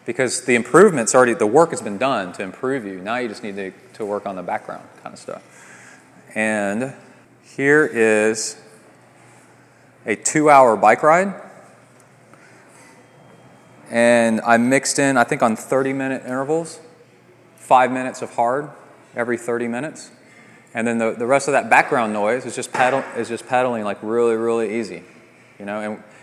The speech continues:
when you're going easy, that's a really good time to work on just technique. Just, you know, are you pedaling smooth? Are you pedaling in circles? If you're running, are you, uh, running on your forefoot? Are you, where you're holding your hands, things like that.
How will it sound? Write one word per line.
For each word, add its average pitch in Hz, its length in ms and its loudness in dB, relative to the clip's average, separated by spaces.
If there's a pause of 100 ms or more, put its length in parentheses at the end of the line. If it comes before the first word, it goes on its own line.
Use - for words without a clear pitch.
(100)
when 135 120 -2
you're 143 80 2
going 151 260 2
easy, 127 520 -2
that's 139 180 -2
a 160 60 -4
really 127 280 -4
good 120 140 -4
time 123 180 -4
to 113 60 -4
work 110 160 -4
on 104 160 -8
just 101 200 -12
technique. 113 360 -8 (680)
Just, - 260 -18 (720)
you 110 60 -14
know, 104 240 -4 (320)
are 110 280 -4
you 110 120 -2
pedaling 117 420 -2
smooth? 117 440 -6
Are 104 80 -2
you 98 100 -6
pedaling 110 380 -6
in 98 60 -12
circles? 117 420 -6
If 107 140 -6
you're 101 100 -8
running, 113 480 -6 (460)
are 101 160 0
you, 104 300 0
uh, 98 340 0
running 104 240 -4
on 104 100 -6
your 95 80 -10
forefoot? 110 640 -2 (140)
Are 98 200 -4
you, 98 120 -6
where 104 120 -2
you're 107 120 -4
holding 107 260 -4
your 104 80 -10
hands, 107 460 -8
things 104 180 -12
like 101 180 -8
that. 131 320 -8